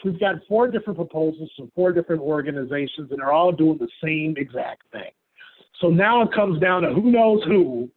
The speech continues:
on who's gonna get funding." And so we brought in a number of those or-, those types of organizations who wrote common proposals. And we said to 'em, "You need to collaborate.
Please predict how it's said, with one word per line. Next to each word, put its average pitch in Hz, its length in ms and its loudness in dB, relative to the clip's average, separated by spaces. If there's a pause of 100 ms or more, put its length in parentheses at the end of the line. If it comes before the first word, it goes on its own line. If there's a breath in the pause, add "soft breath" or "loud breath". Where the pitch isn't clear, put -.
(520)
on 180 120 -2
who's 165 280 0
gonna 175 160 2
get 160 220 -2
funding." - 300 -14 (840 soft breath)
And 196 440 0 (160)
so 196 180 2
we 185 200 0
brought 185 320 -2
in 190 340 -4 (120)
a 185 60 -10
number 175 540 -2
of 156 360 -2 (260)
those 170 220 0
or-, 170 300 -2
those 175 200 0
types 175 220 -6
of 175 60 -16
organizations 160 800 -4
who 147 240 -8
wrote 165 240 0 (240)
common 160 280 -4
proposals. 127 640 -10 (1200)
And 175 160 2
we 170 160 2
said 196 240 2
to 175 240 2
'em, 156 280 -2 (560)
"You 175 140 -2
need 190 60 0
to 185 80 -2
collaborate. 160 680 -2